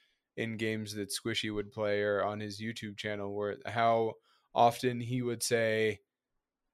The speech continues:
"Oh, that person was really patient," or, "I can't challenge this now," or, "I can't go for this now," and he would just turn around. Um, so I,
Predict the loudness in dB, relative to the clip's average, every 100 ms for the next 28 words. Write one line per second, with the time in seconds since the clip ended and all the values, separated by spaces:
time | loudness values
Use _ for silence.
0 | _ _ _ -2 0 4 2 0 -4 -2
1 | -4 -4 -4 -6 -4 -2 -2 2 4 4
2 | 2 -4 -2 0 2 4 4 2 0 0
3 | -4 -4 -4 -2 -2 -4 -2 -2 -2 -4
4 | -4 -2 0 0 0 -2 -8 -4 -4 -4
5 | -6 -4 -4 -6 -4 -4 -6 -10 -10 -10
6 | -10 -12 -12 _ _ _ _ _ -6 -2
7 | 0 0 0 2 0 -4 -10 _ _ _
8 | _ _ _ -4 -2 -2 -4 -8 -10 _
9 | _ _ _ _ _ 4 6 6